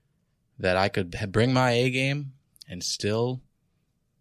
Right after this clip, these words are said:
be talking to myself on ninety-five on the way home because I got, uh, a ten, uh, ten percent.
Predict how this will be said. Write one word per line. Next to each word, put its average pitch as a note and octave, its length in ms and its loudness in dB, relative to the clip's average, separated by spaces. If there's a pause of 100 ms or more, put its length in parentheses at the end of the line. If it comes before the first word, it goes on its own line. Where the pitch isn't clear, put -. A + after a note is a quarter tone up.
(560)
be G#2 140 -2
talking G#2+ 360 0
to A#2 40 -2
myself A2+ 500 -2
on F#2+ 120 0
ninety-five G2+ 640 -2
on G2+ 100 -6
the G2 60 -6
way G2+ 160 -2
home G2 280 -2
because F#2 520 -6 (280)
I F#2+ 140 -4
got, F#2 280 -2 (760)
uh, F2+ 320 -2 (1080)
a - 40 -4
ten, G#2+ 260 -2
uh, G2 320 -2
ten A2 220 -2
percent. A2 420 -4